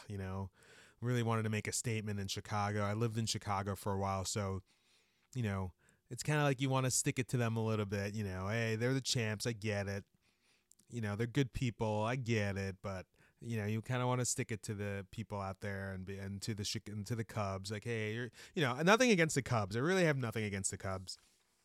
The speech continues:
Never was a big fan of Cubs fans. Love the White Sox. I think we've talked about this before, but, um, so, you know, I was like, "Oh, I'm gonna lose this game. Now we gotta fight for the next two games." And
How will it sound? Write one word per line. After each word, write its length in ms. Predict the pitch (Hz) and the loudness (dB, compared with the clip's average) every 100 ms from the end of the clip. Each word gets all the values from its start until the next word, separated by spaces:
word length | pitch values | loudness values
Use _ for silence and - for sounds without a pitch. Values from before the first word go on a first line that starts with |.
| _ _ _ _ _ _ _ _ - | _ _ _ _ _ _ _ _ -6
Never 320 | 131 147 170 | -2 0 2
was 160 | 165 139 | 2 0
a 60 | |
big 300 | 117 139 120 | 0 0 -2
fan 240 | - 123 113 | -4 -4 -4
of 120 | 92 | -6
Cubs 320 | - 113 113 | -6 -4 -2
fans. 400 | 139 131 135 135 - - - | -2 -2 -4 -8 -14 -20 -6
Love 200 | 110 123 | -4 -2
the 80 | 143 | 0
White 240 | 127 120 | 0 0
Sox. 240 | 117 107 | -2 -2
I 40 | 117 | -2
think 180 | 151 143 | -2 -2
we've 100 | 117 | -4
talked 220 | 110 95 | -4 -4
about 160 | 98 92 | -6 -8
this 140 | 92 | -10
before, 400 | - - 90 85 | -12 -12 -10 -10
but, 160 | 85 - - - - | -14 -20 -20 -20 -12
um, 460 | 101 101 98 98 104 _ _ _ _ _ - _ _ | -6 -4 -2 -4 -6 _ _ _ _ _ -20 _ _
so, 500 | - 143 131 123 120 _ _ _ _ _ | -2 2 4 4 2 _ _ _ _ _
you 140 | 135 | -4
know, 360 | 117 104 101 101 - | 0 0 0 -2 -6
I 80 | 110 | -4
was 120 | 107 | -2
like, 140 | 101 98 | -4 -4
"Oh, 300 | 113 113 101 | -2 -2 -2
I'm 200 | - - | -8 -6
gonna 180 | 110 101 | -4 0
lose 160 | 113 | 0
this 160 | 104 101 | 0 -2
game. 540 | - 101 101 98 95 | -2 -2 0 0 -2
Now 120 | 101 104 | -2 0
we 60 | |
gotta 160 | 107 98 | 0 -2
fight 300 | - 101 95 | -2 -4 -2
for 100 | 104 | -6
the 60 | |
next 260 | 98 98 - | -4 -4 -4
two 80 | 107 | -4
games." 320 | 101 95 95 | -4 -4 -6
And 460 | 101 95 90 90 | -8 -6 -6 -8